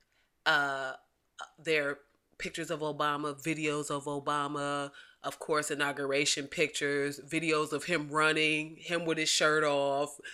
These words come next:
s-, parasailing, smiling, looking healthy, and, uh, maybe Trump wasn't paying no attention, but you know damn well Trump was all, he probably woke up early excited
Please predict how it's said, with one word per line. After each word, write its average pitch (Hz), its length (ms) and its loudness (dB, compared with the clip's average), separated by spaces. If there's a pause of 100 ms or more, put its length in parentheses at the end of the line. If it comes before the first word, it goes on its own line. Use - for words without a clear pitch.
(140)
s-, - 280 0
parasailing, 156 880 4
smiling, 151 720 2
looking 160 360 -2
healthy, 151 840 0
and, 135 440 -2 (800)
uh, 95 180 -8 (160)
maybe 214 300 4
Trump 185 340 0 (260)
wasn't 156 460 6
paying 147 260 4
no 139 80 -2
attention, 135 560 -4
but 208 300 2
you 381 280 6
know 160 260 6
damn 170 580 4
well 143 400 2
Trump 202 400 -2
was 156 220 0
all, 147 340 -2
he 247 160 2
probably 175 280 8
woke 147 260 2
up 143 220 4
early 151 360 8
excited 156 680 8